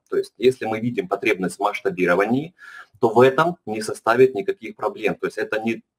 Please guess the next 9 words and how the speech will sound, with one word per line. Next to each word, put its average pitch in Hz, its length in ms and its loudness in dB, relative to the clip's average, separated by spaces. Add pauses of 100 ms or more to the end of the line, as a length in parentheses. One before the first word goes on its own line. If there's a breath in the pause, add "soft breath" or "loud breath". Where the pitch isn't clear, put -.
(220)
токены 127 500 6
на 107 300 2
другом 117 560 4
блокчейне, 98 640 2
как - 180 -8
сейчас 98 320 -4
это - 140 -8
популярно 92 500 -4
делать. 156 400 0